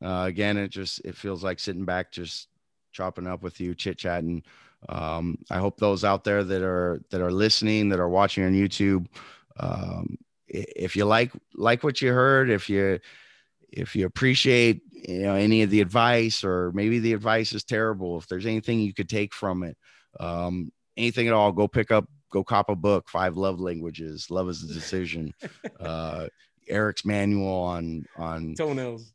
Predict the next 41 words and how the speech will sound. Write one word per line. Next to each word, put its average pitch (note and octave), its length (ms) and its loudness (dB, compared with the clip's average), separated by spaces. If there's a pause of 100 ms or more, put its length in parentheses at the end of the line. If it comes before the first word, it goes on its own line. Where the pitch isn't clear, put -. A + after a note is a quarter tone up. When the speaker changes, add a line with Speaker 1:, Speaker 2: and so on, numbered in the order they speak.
(140)
Speaker 1:
on, F2+ 400 -4
yeah, F2+ 240 -2
toenails, F#2 680 0
on D#2+ 220 -2
how F#2 180 -2
to F#2 160 -2
keep - 360 -8
a E2 100 -4
wife F2+ 280 0
happy E2+ 340 -4
for E2 160 -6
seven E2+ 340 -2
years. D#2 360 -6 (600)
Um, F2+ 420 -6 (340)
Speaker 2:
<laughs> - 320 -20
Speaker 1:
we C3 120 6
appreciate B2+ 640 4
you. G#2+ 400 2
We G2 120 -2
appreciate G2 500 -2
you F#2 100 -4
watching. F2+ 400 2
We F2+ 100 4
appreciate E2+ 440 0
you E2 140 -2
listening. E2 560 -2 (420)
Uh, D#2+ 220 0
if - 140 -6
you F2+ 220 4
are, F#2+ 380 6 (340)
please F#2+ 260 0
make F#2 180 4
sure G2 260 2
to, E2+ 260 0 (300)
uh, D#2+ 200 -2
hit F#2 220 -2
that F2+ 160 0
like F2+ 260 0
button F2 280 2
and D#2+ 140 -2
subscribe. G#2+ 600 2